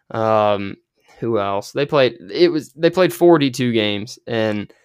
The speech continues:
and then Abilene Christian. And so I'm not, not to take anything away from the Lumberjacks. Great,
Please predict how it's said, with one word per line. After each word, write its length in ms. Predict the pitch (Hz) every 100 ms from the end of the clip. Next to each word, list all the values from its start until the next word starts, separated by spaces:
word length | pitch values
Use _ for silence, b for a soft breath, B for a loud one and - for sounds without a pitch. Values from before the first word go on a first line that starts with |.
| b _ _ _ _ _ -
and 140 | 127
then 100 | 123
Abilene 400 | 120 117 120 117
Christian. 600 | 113 120 - 104 104 135 _ _
And 460 | - 113 107 101 - _ _ _ _
so 380 | - 127 110 98 b b b _
I'm 80 | 170
not, 200 | 220 -
not 200 | 208 226
to 60 | 190
take 180 | 190 180
anything 320 | 160 151 143
away 180 | 139 135
from 140 | 127
the 40 | 123
Lumberjacks. 640 | 127 123 123 123 117 - -
Great, 380 | 131 131 -